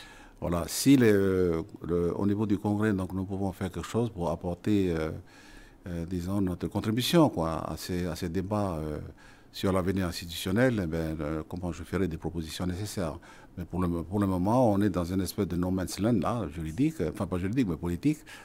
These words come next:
dans les, <laughs> par rapport aux relations que nous avons avec, euh, avec le gouvernement français. Euh, pour le moment, il ne nous dit rien.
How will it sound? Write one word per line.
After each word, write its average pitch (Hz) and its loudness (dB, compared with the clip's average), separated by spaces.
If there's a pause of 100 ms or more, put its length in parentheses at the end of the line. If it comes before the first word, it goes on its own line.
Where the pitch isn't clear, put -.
(220)
dans 85 -2
les, 90 0 (260)
<laughs> 147 6
par 131 8
rapport 117 6
aux 92 4
relations 101 0
que 98 0
nous 90 0
avons 92 2
avec, 87 -2
euh, 85 0 (420)
avec 87 -2
le 90 -2
gouvernement 90 -2
français. 147 0
Euh, 87 2
pour - -8
le 90 -4
moment, 101 0
il 82 -6
ne 78 -6
nous 78 -4
dit 69 -4
rien. 101 -2